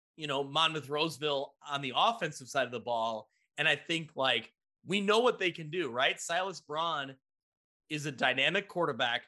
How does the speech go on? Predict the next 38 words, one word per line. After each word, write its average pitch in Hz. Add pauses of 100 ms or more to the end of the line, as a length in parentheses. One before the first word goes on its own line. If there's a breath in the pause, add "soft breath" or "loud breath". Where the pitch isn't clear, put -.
(100)
who 156
has 151
weapons 160
around 147
him. 117 (200)
Like, 135 (840)
can 147
they, 185
can 165
they 208 (180)
devise 165
a 214
game 170
plan? 143 (240)
Can 180
they 196
jump 170
on 180
Stillman 185
Valley? 143 (400)
And 165 (120)
not 233
that 165
Stillman 175
Valley 156
won't 147
know 139
what's 143
coming. 151
They'll 143
get 151
game 127
film. 131
They'll 170
see 160
what's 131
coming. 113 (400)
But 196